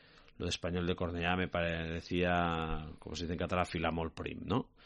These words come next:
Pero al final les tengo que dar la razón, porque, eh, lo que, lo que está denunciando el club ya no era el hecho en sí del Español de Cornellá, sino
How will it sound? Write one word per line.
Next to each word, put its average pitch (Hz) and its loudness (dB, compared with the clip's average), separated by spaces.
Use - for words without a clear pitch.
Pero 160 12
al 196 10
final 196 6
les 196 0
tengo 196 0
que 135 4
dar 127 8
la 98 6
razón, 107 4
porque, 101 4
eh, 87 -4
lo 101 4
que, 92 6
lo 87 0
que 90 -2
está 123 8
denunciando 123 10
el 107 6
club 120 6
ya 117 10
no 135 10
era 107 10
el 101 6
hecho 107 8
en 95 6
sí 104 8
del 90 8
Español 92 2
de 90 6
Cornellá, 87 4
sino 107 6